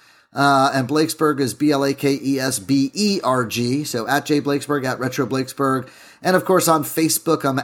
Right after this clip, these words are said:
at Jay Blakesberg Photography. That's my business page where I post my photos. I don't do anything on my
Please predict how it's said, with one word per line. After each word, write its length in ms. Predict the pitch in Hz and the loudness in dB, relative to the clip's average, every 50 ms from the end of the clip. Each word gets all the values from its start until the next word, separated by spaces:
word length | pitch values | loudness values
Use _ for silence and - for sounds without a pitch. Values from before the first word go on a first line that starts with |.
| - | -2
at 260 | - 131 139 131 - - | -2 -2 -2 -2 -4 -4
Jay 200 | - 147 143 139 | -2 -2 0 0
Blakesberg 580 | 135 135 139 143 135 - - - 123 123 - | -2 -2 -2 -2 -4 -6 -6 -4 -4 -4 -6
Photography. 840 | - - 123 123 - - 165 160 165 151 160 156 160 - 165 165 165 | -6 -10 -10 -6 -2 2 2 2 2 2 0 -2 0 0 0 0 0
That's 280 | 147 147 135 131 - - | 0 -2 -2 -4 -6 -6
my 260 | 135 127 120 120 117 101 - _ _ _ _ _ _ _ | -4 -4 -4 -4 -6 -8 -12 _ _ _ _ _ _ _
business 600 | 160 160 131 - 151 151 143 - - - - - - - _ _ | 0 0 0 0 -2 -2 -2 0 -2 -4 -6 -8 -16 -20 _ _
page 300 | - 151 151 156 147 127 | 0 2 2 4 2 2
where 120 | 135 131 | 0 -2
I 60 | 123 117 | -2 -4
post 380 | - - 139 139 - - - | -2 0 0 0 0 -2 -4
my 120 | 143 135 127 | -4 -4 -4
photos. 480 | 123 - 143 135 135 139 135 135 123 | -2 -2 0 0 2 0 0 0 -2
I 60 | 127 | -4
don't 220 | 123 127 127 - - | -6 -6 -8 -8 -8
do 100 | 127 127 | -8 -8
anything 260 | 123 127 113 127 123 | -6 -6 -6 -6 -8
on 120 | 117 110 | -6 -6
my 160 | 110 107 107 | -6 -6 -8